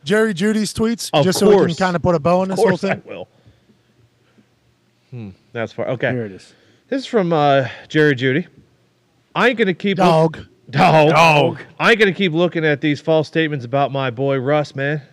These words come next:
Speaker 2: As a teammate who sees the elite work, work ethic, this man has it. This man has his incomparable.
Speaker 3: Uh-huh.
Speaker 2: He got an office because he's committed
Speaker 1: Nailed it.
Speaker 2: his life to this game." Oh, so he does, he does have an office. "I never had a teammate who motivated me more than Russ." One hundred emoji.
Speaker 3: Hundred.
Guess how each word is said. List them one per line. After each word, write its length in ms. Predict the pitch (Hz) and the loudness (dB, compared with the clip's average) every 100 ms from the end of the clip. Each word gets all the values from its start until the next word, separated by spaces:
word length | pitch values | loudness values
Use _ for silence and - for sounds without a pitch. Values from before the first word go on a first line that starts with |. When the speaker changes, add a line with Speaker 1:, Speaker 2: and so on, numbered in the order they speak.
| _ | _
Speaker 2:
As 140 | 139 131 | -8 -8
a 40 | |
teammate 460 | - 190 175 175 151 | -4 -2 0 -2 -2
who 140 | 143 | -6
sees 320 | 127 156 151 | -6 -4 -4
the 100 | 127 139 | -4 -4
elite 300 | 135 151 127 | -2 -4 -2
work, 280 | 143 147 - | -4 -4 -6
work 260 | 139 165 - | -4 -4 -4
ethic, 420 | 120 - 135 - | -8 -6 -10 -10
this 180 | - 151 | -12 -10
man 260 | 143 139 143 | -8 -6 -8
has 240 | 127 117 | -10 -12
it. 100 | 123 _ _ _ _ _ _ _ _ | -16 _ _ _ _ _ _ _ _
This 160 | - - | -20 -12
man 240 | 120 123 | -8 -8
has 260 | 120 131 135 | -8 -10 -10
his 240 | 143 - _ | -14 -18 _
incomparable. 640 | 147 - 220 170 92 78 - - | -16 -10 -8 -8 -10 -14 -20 -18
Speaker 3:
Uh-huh. 280 | 120 104 123 - _ _ _ _ _ | -16 -14 -16 -18 _ _ _ _ _
Speaker 2:
He 120 | 180 | 0
got 140 | 185 | 2
an 60 | 160 | 2
office 300 | 156 185 143 | 2 0 -4
because 280 | 117 151 131 | -6 -4 -4
he's 100 | 127 | -6
committed 340 | - 147 160 | -6 -2 -2
Speaker 1:
Nailed 100 | 131 | -2
it. 40 | 117 | -8
Speaker 2:
his 100 | 123 | -8
life 360 | 135 156 123 | -4 -4 -6
to 100 | - | -12
this 160 | 113 110 | -14 -12
game." 400 | - 127 123 117 - _ - | -8 -8 -8 -12 -20 _ -12
Oh, 100 | 107 | -10
so 140 | 113 | -10
he 80 | 95 | -10
does, 260 | 113 110 | -8 -8
he 40 | 90 | -8
does 220 | 110 104 | -12 -12
have 160 | 101 92 | -12 -12
an 60 | |
office. 300 | 98 98 - - | -12 -12 -16 -6
"I 100 | 165 | 0
never 240 | 214 202 | 2 4
had 120 | 185 139 | 4 0
a 40 | |
teammate 400 | - 196 160 123 | -2 -4 -4 -4
who 100 | 131 | -6
motivated 460 | 131 147 139 127 104 | -4 -4 -4 -6 -6
me 80 | 120 | -8
more 200 | 120 120 | -8 -8
than 140 | 113 | -8
Russ." 320 | 113 98 - - _ - | -10 -12 -16 -20 _ -12
One 160 | 131 | -8
hundred 300 | 135 113 98 | -8 -8 -10
emoji. 260 | 95 85 85 | -12 -14 -6
Speaker 3:
Hundred. 340 | 180 170 135 | 0 2 0